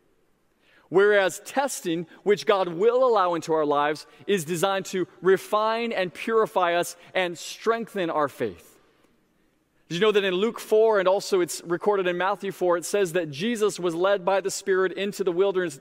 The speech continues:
to be tempted by the devil? The testing was from God, the tempting was not. Does that make sense? So never say, "Well, man, I'm just, I'm just, I'm just falling into sin because God keeps giving it to me."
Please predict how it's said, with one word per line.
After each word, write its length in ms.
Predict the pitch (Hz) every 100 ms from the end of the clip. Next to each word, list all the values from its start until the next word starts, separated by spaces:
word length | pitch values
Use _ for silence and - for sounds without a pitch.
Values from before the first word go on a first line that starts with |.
| -
to 80 | 202
be 140 | 190
tempted 580 | 190 - 214 - 175 147 - - _
by 280 | 143 180 180
the 100 | 170
devil? 400 | 160 185 147 113 - _
The 80 | 160
testing 520 | - 233 - 208 190
was 120 | 180
from 200 | - 165
God, 280 | 190 190 160
the 60 | 147
tempting 400 | 185 170 147 135
was 160 | 120
not. 220 | 135 104
Does 100 | 123
that 100 | 156
make 140 | 190 -
sense? 440 | 196 196 - - _ _ _ _ _ _ _ _ _ _ _ - -
So 160 | - 202
never 460 | 196 220 269 302
say, 680 | 269 - 269 233 185 185 190 - - _ _ _ _
"Well, 80 | 151
man, 260 | 190 214
I'm 140 | 180 208
just, 300 | 214 170 -
I'm 160 | 185 202
just, 240 | 208 - -
I'm 160 | 175 196
just 240 | 196 -
falling 320 | - 196 208 208
into 180 | 202
sin 320 | 180 - 220 196
because 240 | 170 139
God 300 | 170 180 180
keeps 260 | 196 185 147
giving 240 | 196 175
it 80 | 139
to 80 | 120
me." 180 | 101